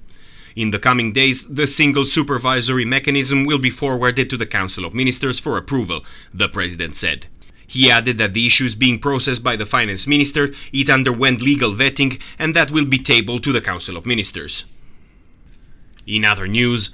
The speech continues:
the European Union Council of Agriculture Ministers meets on Monday afternoon to consider, among other things, the demands of farmers who have been protesting across Europe for the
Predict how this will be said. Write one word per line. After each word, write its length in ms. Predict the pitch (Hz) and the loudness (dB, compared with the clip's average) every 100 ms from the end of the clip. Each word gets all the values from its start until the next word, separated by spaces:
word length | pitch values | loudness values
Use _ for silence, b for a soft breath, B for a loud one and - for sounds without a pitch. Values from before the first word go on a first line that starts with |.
| b | b
the 160 | - 123 | 0 0
European 640 | 113 135 131 - 127 120 | 2 0 0 2 2 2
Union 380 | 117 127 120 113 | 2 2 2 0
Council 400 | 123 127 113 127 | 0 0 0 -2
of 100 | 110 | 0
Agriculture 600 | 127 120 117 127 120 120 | 2 0 -2 0 0 0
Ministers 480 | 123 135 127 123 113 | 0 0 0 -2 -2
meets 260 | 147 147 127 | -2 -2 -2
on 160 | 104 | -2
Monday 320 | 113 135 123 | 0 0 2
afternoon 560 | 123 123 127 113 139 143 | 0 0 -2 2 2 2
to 100 | 139 | 0
consider, 540 | 139 127 104 156 147 | 0 0 0 0 2
among 380 | 139 101 92 90 | 0 0 -4 -2
other 200 | 104 98 | -2 -2
things, 380 | 92 151 143 - B B B | -2 -2 -2 -4 B B B
the 120 | 175 | 0
demands 380 | 170 156 147 139 | 2 0 0 0
of 160 | 139 - | -2 0
farmers 460 | 151 139 135 127 | 2 4 2 0
who 180 | 151 131 | -2 0
have 160 | 123 117 | 0 2
been 160 | 120 | 0
protesting 580 | 107 139 135 123 - 117 | 2 0 0 0 0 -2
across 380 | 98 139 113 - | -2 -4 -4 0
Europe 300 | 143 147 127 | 0 0 -2
for 120 | |
the 80 | 160 | -4